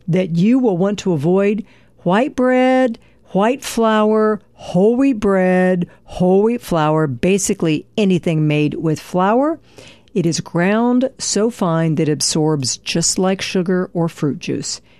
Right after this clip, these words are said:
White rice, breakfast cereals, cookies, cakes, anything sweet, potatoes, chips, rice crackers, fruits such as pineapple, ripe bananas, dairy products like sweet,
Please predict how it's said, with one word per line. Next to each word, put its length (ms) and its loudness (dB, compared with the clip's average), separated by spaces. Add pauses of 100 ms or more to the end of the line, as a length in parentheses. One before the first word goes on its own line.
(220)
White 260 0
rice, 460 -4
breakfast 460 -6
cereals, 520 -4
cookies, 500 -4
cakes, 480 -4
anything 380 0
sweet, 400 -2 (240)
potatoes, 1120 -2 (280)
chips, 680 -2 (120)
rice 360 0
crackers, 580 -8 (440)
fruits 540 0
such 320 -2
as 340 0 (300)
pineapple, 720 0
ripe 360 -2
bananas, 720 -2 (420)
dairy 320 2
products 540 -4
like 160 -4
sweet, 340 -4